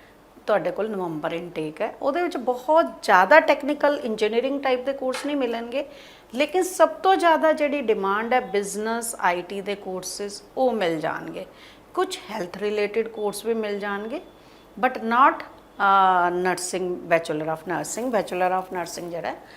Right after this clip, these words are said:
ਉਹ ਫੈਬ ਇਨਟੇਕ ਹੈ, ਉਹ, ਅ, ਔਰ ਮੇਜਰ ਇਨਟੇਕ ਹੁੰਦਾ ਫੈਬ। ਤੇ ਇਸ ਕਰਕੇ ਹੁਣ ਜਿਹੜਾ ਨਵੰਬਰ ਹੈ, ਉਹਦੇ ਵਾਸਤੇ ਤੁਹਾਨੂੰ ਜਿਹੜਾ ਹੈ ਮੈਲਬਨ 'ਚ ਵੀ ਮਿਲ ਜਾਏਗਾ, ਸਿਡਨੀ ਵਿੱਚ ਮਿਲ ਜਾਏਗਾ, ਬ੍ਰਿਸਬੇਨ 'ਚ ਮਿਲ ਜਾਏਗਾ,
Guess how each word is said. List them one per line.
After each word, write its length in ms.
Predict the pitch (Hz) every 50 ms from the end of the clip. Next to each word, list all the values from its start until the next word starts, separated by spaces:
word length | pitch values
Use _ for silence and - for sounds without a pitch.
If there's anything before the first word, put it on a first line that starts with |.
| - - - - -
ਉਹ 120 | - 262 277
ਫੈਬ 360 | 269 - - 196 175 180 190
ਇਨਟੇਕ 480 | 196 170 165 156 175 165 165 165 -
ਹੈ, 120 | 226 311 370 - - - - - - - - -
ਉਹ, 180 | - 226 220 214
ਅ, 220 | 214 - - 196
ਔਰ 260 | 185 185 180 - 170
ਮੇਜਰ 420 | 170 190 208 214 208 170 190 180 165
ਇਨਟੇਕ 400 | 160 160 156 - 165 165 156 156
ਹੁੰਦਾ 240 | 151 160 - 302
ਫੈਬ। 200 | 302 - - - - - - - - - - - - - - - - -
ਤੇ 80 | 269
ਇਸ 400 | 277 - - 320 320 311 - -
ਕਰਕੇ 340 | 311 339 330 330 320 339 349
ਹੁਣ 200 | 320 311 285 254
ਜਿਹੜਾ 220 | 214 254 254 262
ਨਵੰਬਰ 600 | 240 208 196 180 180 180 180 185 190 190 233 247 254
ਹੈ, 160 | 262 269 262
ਉਹਦੇ 380 | - - 240 220 214 208 247 247
ਵਾਸਤੇ 480 | - 202 190 180 - - - 202 196
ਤੁਹਾਨੂੰ 440 | 190 196 180 175 170 165 160 165 160
ਜਿਹੜਾ 220 | 156 156 151 151
ਹੈ 60 | 170 202
ਮੈਲਬਨ 540 | 202 185 170 165 160 156 160 180 185 190
'ਚ 80 | 190 196
ਵੀ 120 | 208 220
ਮਿਲ 240 | 214 214 214 208 208
ਜਾਏਗਾ, 320 | 196 208 208 202 - 220 208
ਸਿਡਨੀ 440 | 208 - - 202 185 180 202 220
ਵਿੱਚ 280 | 220 214 214 214 214 -
ਮਿਲ 220 | 214 208 202 196
ਜਾਏਗਾ, 340 | 196 202 202 202 196 208 208
ਬ੍ਰਿਸਬੇਨ 600 | 202 - 185 196 196 196 190 185 226 226 226 226
'ਚ 80 | 220 220
ਮਿਲ 240 | 220 214 208 202 202
ਜਾਏਗਾ, 320 | 208 202 208 - -